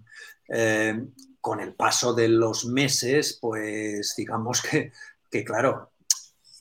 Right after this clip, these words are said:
pasé a ser alguien ya habitual, los jugadores tenían una cierta confusión, no sabían muy bien quién era yo, qué, qué, qué estaba haciendo allí, pero tampoco, en fin, tampoco, los jugadores tampoco les preocupa mucho quién,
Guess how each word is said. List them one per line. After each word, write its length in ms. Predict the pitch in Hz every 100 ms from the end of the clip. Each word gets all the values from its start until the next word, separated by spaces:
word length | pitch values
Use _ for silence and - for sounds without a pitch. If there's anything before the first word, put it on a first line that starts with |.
| 135
pasé 360 | - - - 117
a 40 | 113
ser 220 | 127 117
alguien 380 | 120 117 120 117
ya 260 | 113 113
habitual, 880 | 113 107 107 123 156 156 151 156 151 - - - _ -
los 280 | 139 131
jugadores 440 | - 127 123 127 123
tenían 280 | 120 123 117
una 160 | 117
cierta 340 | 113 131 120 113
confusión, 580 | 110 - 113 185 151
no 80 | 131
sabían 320 | 156 156 147
muy 140 | 120 117
bien 220 | 120 117
quién 200 | 120 113
era 300 | 117 110 110
yo, 400 | 139 139 131 127
qué, 240 | 123 123 113
qué, 200 | - 117
qué 100 | 123
estaba 300 | 123 - 117
haciendo 360 | 110 127 113 -
allí, 600 | - - 165 156 147 147
pero 200 | - 123
tampoco, 760 | 123 123 165 143 120 107 - - -
en 80 | -
fin, 180 | 139 123
tampoco, 400 | - 104 127 117
los 120 | 101
jugadores 380 | 120 104 113 113
tampoco 320 | 120 123 117
les 140 | 117
preocupa 380 | - 110 113 104
mucho 340 | 110 113 117
quién, 280 | 110 113 110